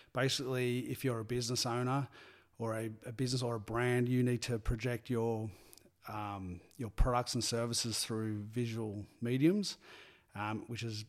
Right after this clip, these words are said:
done by graphic design. So it's a way to sell and communicate your products or services,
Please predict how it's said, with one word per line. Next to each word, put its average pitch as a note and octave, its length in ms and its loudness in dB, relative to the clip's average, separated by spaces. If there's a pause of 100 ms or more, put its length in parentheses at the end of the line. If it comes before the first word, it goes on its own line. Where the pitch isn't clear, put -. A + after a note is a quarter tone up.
done A2 180 0
by G#2 140 -2
graphic A2 300 -2
design. A#2 380 0
So A#2 140 2
it's A2+ 120 0
a B2 40 -2
way A#2 260 2
to G#2+ 220 -2
sell A#2+ 600 2
and A2+ 120 0
communicate A#2+ 580 0
your A#2 120 -2
products - 380 0
or A#2+ 60 -6
services, F3 640 0